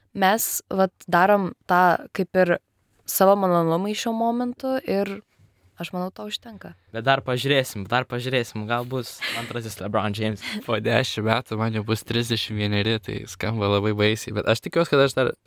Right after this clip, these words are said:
Speaker 3: taip pat, ką dabar veikiu, kartais nueinu futbolą pažaist, kaip Meda sakė.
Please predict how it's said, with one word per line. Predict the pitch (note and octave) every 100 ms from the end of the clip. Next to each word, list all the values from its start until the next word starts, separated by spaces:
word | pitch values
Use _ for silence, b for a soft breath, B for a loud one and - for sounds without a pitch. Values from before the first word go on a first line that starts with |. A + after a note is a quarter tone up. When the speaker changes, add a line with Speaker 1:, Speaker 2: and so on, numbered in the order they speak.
| -
Speaker 3:
taip | A2+ -
pat, | A#2 -
ką | - A2 A2
dabar | A2 A2+ A2
veikiu, | G#2+ - A2
kartais | A2 A2 A2
nueinu | A2 G#2+
futbolą | - A2+ G#2+ -
pažaist, | G#2 A2 G#2+ -
kaip | G#2
Meda | G#2+ G#2+ G#2
sakė. | G#2+ A2 G#2